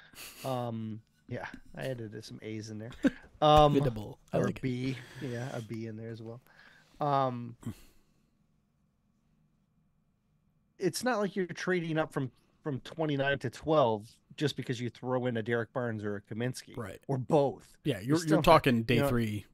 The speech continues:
Speaker 2: picks, if that, for any of those guys. <clears throat> Um,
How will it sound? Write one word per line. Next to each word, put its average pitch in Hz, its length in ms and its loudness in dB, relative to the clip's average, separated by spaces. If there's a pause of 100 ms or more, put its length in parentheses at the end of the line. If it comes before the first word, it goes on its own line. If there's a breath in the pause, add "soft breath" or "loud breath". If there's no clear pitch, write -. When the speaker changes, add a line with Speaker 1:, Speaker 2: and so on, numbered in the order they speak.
(140)
Speaker 2:
picks, - 500 2
if - 180 0
that, 92 280 -8 (280)
for - 260 -4
any 120 180 0
of 98 100 -8
those 92 200 -10
guys. - 340 -14 (1300)
<clears throat> 156 200 2 (420)
Um, 135 480 6